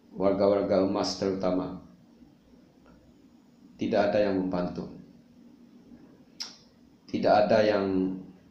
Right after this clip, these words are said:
coba memberi perhatian kepada warga emas. Begitu juga dengan Belia, sebab itu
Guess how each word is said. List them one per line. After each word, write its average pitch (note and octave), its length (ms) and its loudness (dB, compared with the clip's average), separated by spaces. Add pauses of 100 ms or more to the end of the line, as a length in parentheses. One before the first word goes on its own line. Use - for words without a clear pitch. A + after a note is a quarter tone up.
(120)
coba F#2+ 640 2 (800)
memberi B2 320 4
perhatian A2+ 720 0 (1500)
kepada F#3 720 -2 (1120)
warga F#2 480 0
emas. - 480 -10 (960)
Begitu B2+ 400 4
juga A#2+ 160 6
dengan A#2 480 0 (320)
Belia, G#2 640 2 (240)
sebab F#2 320 -4
itu A2 480 -2